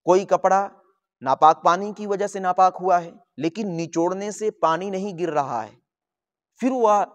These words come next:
पाक कपड़े के साथ टच हो जाता है, तो फिर वह पाक कपड़ा पाक ही माना जाएगा। मैं उम्मीद करता हूं कि आप हजरात मेरी बात को अच्छे तरीके से समझ चुके होंगे।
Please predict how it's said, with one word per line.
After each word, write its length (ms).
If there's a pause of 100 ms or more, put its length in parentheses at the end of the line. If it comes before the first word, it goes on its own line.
(200)
पाक 260
कपड़े 260
के 140
साथ 240 (180)
टच 200
हो 80
जाता 320
है, 180 (280)
तो 60
फिर 220
वह 140
पाक 320
कपड़ा 300 (160)
पाक 300
ही 200
माना 260
जाएगा। 360 (420)
मैं 100
उम्मीद 220
करता 240
हूं 140
कि 80
आप 160
हजरात 260
मेरी 220
बात 220
को 120
अच्छे 220
तरीके 400
से 120
समझ 280
चुके 260
होंगे। 340